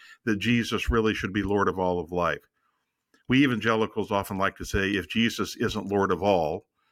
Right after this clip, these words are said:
he's not Lord at all." But when you kind of flesh that out and say, "Ah, so, so Jesus should be Lord of politics or Lord of art or Lord of technology," they say, "Well, no, we really don't mean that." But at C C L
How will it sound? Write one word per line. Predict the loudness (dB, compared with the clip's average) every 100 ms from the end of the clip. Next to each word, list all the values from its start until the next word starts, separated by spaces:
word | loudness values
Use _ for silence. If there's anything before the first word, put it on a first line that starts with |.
| _ _
he's | 0 2 2
not | 0 2
Lord | 2 2 2
at | 2 2
all." | 2 2 -2 -12
But | -8 -2 -2 0
when | 0
you | 0 0
kind | 2 2
of | 0 -6 -20 -20
flesh | -2 2 4
that | 4 4 6
out | 6 6 2 -2 -2 _ -20 -20 -20 _ _
and | -6 -2
say, | 0 2
"Ah, | 4 4
so, | 2 -4
so | -4
Jesus | 0 0 0 -2
should | -2 0
be | 0
Lord | 2 2 4 2
of | 0 -2 0
politics | 2 2 0 -2 -2 -2
or | -2
Lord | 0 0 0
of | -4
art | 2 4 2 0
or | -6
Lord | -4 0 0
of | 0 -4 -10 _ _ -20 0
technology," | 0 2 2 2 0
they | -2 -2
say, | -2
"Well, | 0 2
no, | 4 4
we | 2 4
really | 4 4 2 -2 -2
don't | -2
mean | -4 -2
that." | 0 0 0 -4 -6 _ _ -20 -20 _ _ _
But | 0 0
at | 0
C | 0 -2
C | 2 2
L | 4 2 0 -4